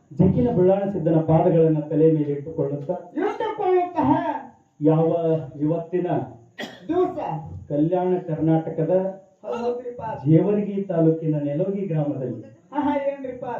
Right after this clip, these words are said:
Speaker 1: ಭಕ್ತರ ಮನೆಯಲ್ಲಿ ಭಕ್ತರ ಉದ್ಧಾರಗೋಸ್ಕರವಾಗಿ ಬರಮಾಡಿಕೊಂಡು
Speaker 2: ಆಹಾ, ಯಾರನ್ರಿಪ್ಪ?
Speaker 1: ಇದೇ ಗ್ರಾಮದ ಬೀರಲಿಂಗೇಶ್ವರನ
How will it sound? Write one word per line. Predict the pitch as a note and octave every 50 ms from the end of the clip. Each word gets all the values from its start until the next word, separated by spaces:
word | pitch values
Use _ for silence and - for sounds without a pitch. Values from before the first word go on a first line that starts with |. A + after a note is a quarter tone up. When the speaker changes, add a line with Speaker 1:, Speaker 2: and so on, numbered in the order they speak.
| - - - - C3+ C#3+
Speaker 1:
ಭಕ್ತರ | E3 F#3+ F#3+ - - - A#3+ A#3 A#3 A3+
ಮನೆಯಲ್ಲಿ | G#3 G3+ G3 F#3+ F#3+ F#3 F3+ F3 D#3+ D3+
ಭಕ್ತರ | D#3+ D3 - - - B3+ E3 A3+ G#3+ F#3
ಉದ್ಧಾರಗೋಸ್ಕರವಾಗಿ | F#3 F3 D3+ F3 F#3 F#3+ F#3+ G#3 G3 F3+ E3 D#3+ - - E3+ D#3 D3 D3+ D3+ D3 D3 C#3+
ಬರಮಾಡಿಕೊಂಡು | C#3 C#3+ D3+ D#3 E3+ F#3+ F#3+ F#3 F#3 F#3+ D#3+ D3+ C3+ B2 A#2+ - - - - _ -
Speaker 2:
ಆಹಾ, | D4 C#4+ E4+ F4+ F#4 F#4 F#4
ಯಾರನ್ರಿಪ್ಪ? | F#4 F#4+ G4+ G4 F#4 F#4 F4+ F4+ F4+ F4 - E4+ E4+ - - - - - - _ _ _ _ _ _ _ _
Speaker 1:
ಇದೇ | E3 D#3 D#3 F3 F#3+ G#3 G#3+ G#3+
ಗ್ರಾಮದ | F3+ E3 D#3+ D#3+ D#3 D3+ D3 C3
ಬೀರಲಿಂಗೇಶ್ವರನ | C3+ D3+ F3+ G3 A3 G#3+ G3 F#3 F3 D#3+ D#3 E3 E3 D3+ C#3 C#3 C#3